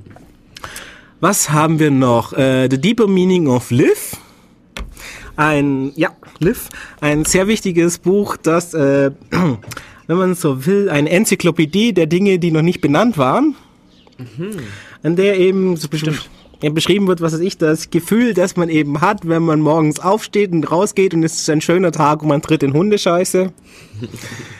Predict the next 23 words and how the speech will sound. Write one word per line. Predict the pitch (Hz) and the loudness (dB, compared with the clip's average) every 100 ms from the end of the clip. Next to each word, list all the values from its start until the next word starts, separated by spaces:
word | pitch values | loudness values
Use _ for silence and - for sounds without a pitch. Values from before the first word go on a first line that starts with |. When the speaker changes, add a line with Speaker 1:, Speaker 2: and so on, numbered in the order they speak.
| 127 | -12
Speaker 1:
Und | - 156 160 165 | -2 0 0 0
all | 190 | 0
solche | 190 170 156 | 2 0 0
Dinge | 185 202 190 | 0 2 2
und | 170 | 2
Ähnliches, | 170 196 190 185 - | 2 2 2 0 -2
äh, | 175 147 147 143 | 0 2 4 2
hat | 139 196 - | 2 -2 0
Douglas | 170 160 156 | 0 0 -2
Adams, | 160 160 160 165 - | 0 0 0 -2 -4
ähm, | 156 135 143 - | 0 0 0 -2
<clears throat> | - 165 101 - - - - | 0 0 -2 -12 -18 -12 -8
mit | 139 | -4
einem | 131 | -4
Co-Autor, | - 165 170 175 160 | -4 -2 0 2 2
dessen | 147 139 | 2 2
Name | 143 165 | 2 2
mir | |
jetzt | 143 131 | 0 -2
nicht | 139 | -2
einfällt, | 139 - 175 170 160 | -2 0 2 2 2
eben | 151 143 139 127 | 0 2 2 2
benannt. | 123 139 247 269 | 2 2 2 0